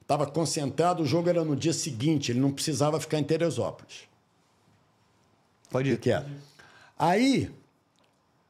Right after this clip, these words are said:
Speaker 1: se quiser que eu encerre, eu
Speaker 2: Não,
Speaker 1: encerro.
Speaker 2: não, não, não, pode ir.
Speaker 1: Aí eu entrei na sala, na sala do incompetente, porque isso,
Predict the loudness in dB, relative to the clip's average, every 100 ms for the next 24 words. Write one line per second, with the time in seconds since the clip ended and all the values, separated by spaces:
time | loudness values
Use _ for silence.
0 | _ _ _ _ -12 -8 -2 0 0 0
1 | -4 -2 0 2 2 2 0 -2 -2 -2
2 | -2 -2 -4 -4 -6 -8 -6 -2 2 2
3 | 0 -4 -10 _ _ _ _ _ _ _
4 | _ _ _ _ _ _ 2 4 4 0
5 | -2 -10 _ _ _ _ _ _ _ _
6 | 0 2 2 2 0 -2 0 0 0 -6
7 | -16 _ _ _ _ _ _ _ _ _
8 | _ _ _ _ _ _ _ 0 2 2
9 | 2 0 2 0 0 0 0 -2 0 0
10 | -2 -6 -6 -2 -2 -4